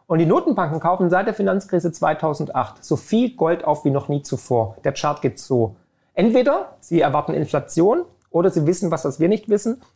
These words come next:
oder sie sagen, irgendwann wird das Papiergeldzeitalter ad acta gelegt werden, dann haben wir wenigstens noch das Gold.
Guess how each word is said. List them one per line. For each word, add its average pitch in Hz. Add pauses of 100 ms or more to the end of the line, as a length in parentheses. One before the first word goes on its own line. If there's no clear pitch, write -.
(120)
oder 170
sie 185
sagen, 170
irgendwann 165
wird 160
das 156
Papiergeldzeitalter 156 (160)
ad -
acta 165
gelegt 165
werden, 151
dann 135
haben 139
wir 139
wenigstens 139
noch 135
das -
Gold. 113